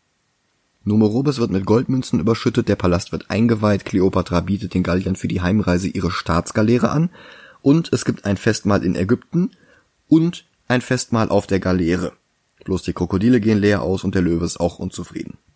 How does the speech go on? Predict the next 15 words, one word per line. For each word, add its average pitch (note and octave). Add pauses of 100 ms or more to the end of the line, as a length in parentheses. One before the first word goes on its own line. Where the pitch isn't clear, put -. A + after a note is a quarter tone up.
(1500)
Die G#2
Gallier B2
kommen B2
zu G#2+
Hause G#2+
an A#2+
und F2+
es F2
gibt -
das G#2
dritte A2+
Festmahl G#2
in G2
zwei F#2
Minuten. E2